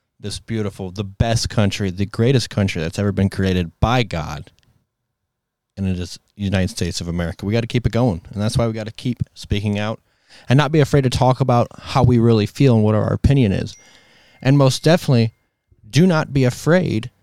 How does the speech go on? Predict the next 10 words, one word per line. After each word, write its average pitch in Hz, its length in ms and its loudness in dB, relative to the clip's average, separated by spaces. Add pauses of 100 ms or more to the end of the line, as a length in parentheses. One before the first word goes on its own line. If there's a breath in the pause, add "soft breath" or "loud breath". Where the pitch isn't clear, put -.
(360)
to 143 160 2
ask 156 220 2
questions 139 520 0
or 143 140 0
to 147 80 2
get 139 240 -2
other 147 280 0
opinions. - 640 -4 (1040)
You 110 80 -2
know, 104 260 -2